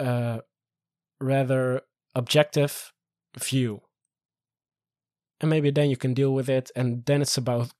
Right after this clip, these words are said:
growth, and then when you feel yourself getting better, you will feel better, and then it's just a positive cycle instead of a negative. So, so yeah, I guess I'll close it off with that little bit of advice. Take it if you want,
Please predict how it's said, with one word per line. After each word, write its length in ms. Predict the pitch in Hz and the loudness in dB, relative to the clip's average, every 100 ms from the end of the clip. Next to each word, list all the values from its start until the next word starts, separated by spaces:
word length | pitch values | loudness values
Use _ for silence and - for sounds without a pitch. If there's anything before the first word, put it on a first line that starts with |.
| _ - | _ -2
growth, 500 | 147 156 160 - - _ _ | 2 4 2 -2 -16 _ _
and 200 | 131 131 | -2 0
then 360 | 135 131 131 120 | 0 0 -2 -4
when 180 | 135 131 | -2 -2
you 220 | 127 123 | -2 -4
feel 220 | - 147 | -2 2
yourself 380 | 139 - 127 113 | 2 2 0 0
getting 320 | 123 117 117 | -2 -2 0
better, 400 | 135 139 139 131 - - - - _ _ _ - | 2 4 4 2 -6 -20 -20 -20 _ _ _ -12
you 100 | 120 | -6
will 140 | 123 | -6
feel 320 | - 170 160 | -2 2 4
better, 460 | 151 156 147 147 147 - _ _ _ _ _ _ _ _ - | 6 6 6 4 2 -6 _ _ _ _ _ _ _ _ -6
and 420 | 165 147 139 131 | -2 0 0 0
then 140 | 160 | 0
it's 80 | 156 | 0
just 200 | 165 - | 0 -2
a 40 | |
positive 440 | 135 156 185 147 120 | 0 4 4 2 -2
cycle 380 | - 117 120 123 | -2 -2 -2 -4
instead 280 | 117 143 | -2 0
of 120 | 127 120 | 0 0
a 40 | |
negative. 500 | 123 131 127 117 120 | 0 0 -2 -6 -10
So, 420 | - 139 131 127 - _ _ _ _ _ | -6 -2 -2 -4 -10 _ _ _ _ _
so 160 | - - | -4 2
yeah, 240 | 180 180 - _ | 6 4 2 _
I 60 | 147 | -2
guess 220 | 147 156 | 2 2
I'll 60 | - | 2
close 320 | - 165 151 | 6 6 8
it 60 | 147 | 8
off 220 | 147 147 | 8 6
with 200 | 139 123 | 2 4
that 200 | 147 139 | 4 6
little 220 | 143 135 | 4 4
bit 160 | 139 139 | 4 4
of 120 | 123 | 2
advice. 600 | 123 143 143 165 - - _ _ _ - | 0 4 4 4 -2 -8 _ _ _ 2
Take 200 | 180 165 | 2 4
it 60 | 170 | 2
if 140 | - | 4
you 100 | 143 | 6
want, 420 | 156 175 185 - | 8 6 4 -8